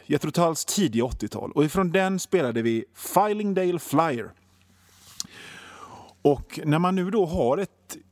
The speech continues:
eget radioprogram så skulle det ju vara,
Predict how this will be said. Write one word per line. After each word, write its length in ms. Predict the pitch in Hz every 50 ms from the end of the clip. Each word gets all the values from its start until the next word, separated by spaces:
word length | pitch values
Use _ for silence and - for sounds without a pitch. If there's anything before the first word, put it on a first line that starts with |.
| _ _ _ - -
eget 400 | 202 185 139 120 117 117 - 135
radioprogram 560 | 139 123 113 110 107 - 120 123 - - - _ _ _ _ _ _
så 160 | - - 143
skulle 240 | 120 - - 156 147
det 60 | 139
ju 60 | 151 151
vara, 300 | 151 160 127 120 123